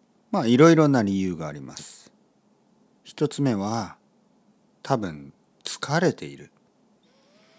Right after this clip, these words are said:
疲れている時は、やる気が出ないことが多いです。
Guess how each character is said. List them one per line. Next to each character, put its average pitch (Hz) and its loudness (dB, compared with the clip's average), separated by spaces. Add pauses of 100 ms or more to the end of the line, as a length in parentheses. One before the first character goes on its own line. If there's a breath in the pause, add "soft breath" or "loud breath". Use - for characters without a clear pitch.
(400 soft breath)
疲 - 2
れ 233 4
て - -2
い 113 2
る 95 -6
時 - -10
は、 117 -4 (600)
や 104 -10
る 104 -8
気 113 -8
が 104 -4
出 92 -8
な 85 -8
い 76 -14
こ - -20
と 113 -12
が 110 -6
多 80 -8
い 76 -16
で - -20
す。 - -20